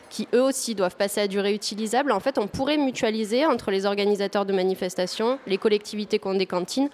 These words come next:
on pourrait mutualiser ce genre de service avec une association dont ça pourrait être le métier. Ça existe ailleurs, dans d'autres régions en France. Voilà, ça serait super vraiment de pouvoir développer ce genre de choses.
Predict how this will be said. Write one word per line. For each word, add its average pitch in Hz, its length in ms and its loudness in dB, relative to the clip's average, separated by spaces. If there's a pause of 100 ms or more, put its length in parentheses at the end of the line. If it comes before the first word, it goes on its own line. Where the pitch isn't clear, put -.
(180)
on 196 80 0
pourrait 240 240 2
mutualiser 226 480 0
ce 233 180 0
genre 190 160 4
de 180 100 -2
service 185 520 -2 (340)
avec 202 280 2
une 196 100 0
association 180 560 0
dont 175 180 -2
ça 180 160 -4
pourrait 175 220 -2
être 180 140 -6
le 185 80 0
métier. 180 260 0
Ça 208 140 -2
existe 180 340 -6
ailleurs, 220 380 0
dans 185 120 -2
d'autres 214 300 -2
régions 202 300 2
en 175 80 2
France. 226 260 0
Voilà, 170 160 0
ça 170 140 -4
serait 180 180 -4
super 240 320 0
vraiment 214 220 2
de 247 60 0
pouvoir 185 200 -2
développer 185 320 -2
ce 226 160 -4
genre 190 160 2
de 170 80 -2
choses. 214 200 -4